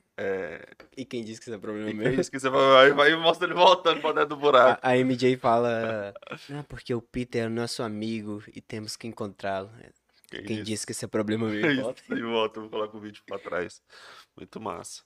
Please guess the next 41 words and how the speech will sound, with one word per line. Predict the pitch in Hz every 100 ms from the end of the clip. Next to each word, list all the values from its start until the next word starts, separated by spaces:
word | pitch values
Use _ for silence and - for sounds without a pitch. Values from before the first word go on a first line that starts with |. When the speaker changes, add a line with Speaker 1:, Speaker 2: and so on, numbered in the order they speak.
| _
Speaker 2:
O | 123
melhor | 107 110 117
do, | 139 131 120 113
do, | 110
acho | 107 -
que | 117
o |
filme | - 113
do | 110
Homem-Aranha | 110 107
foi | 104 123
os | 120
memes. | 95 98 107 _ _ _ _ _
Muito | 104 107
bom. | 95 - _ _ _ _ _ _ _ _ 110 104 104 107 -
Speaker 1:
É, | 107 101
eu | 104 107
acho, | 113 117 -
ô, | 127 110
velho, | 104 101
eu |
acho | 104 -
que, | - -
é. | 156 120 98 _ _ _
Mas | 101 104
foi | 131
muito | 151 302
bom | 302 143
respondendo | 127 131 117 117 113
aí | 110
o, | 113 107 95 - - - - - _ _ _ _ -
o, | 98 98 98 95 95 90 90 - -
como | 104
é |
que | 101
é |
o | 101
nome | 98
dele? | 95 127 143
Zoeira | 98 101 101 104
Kill. | - 98 113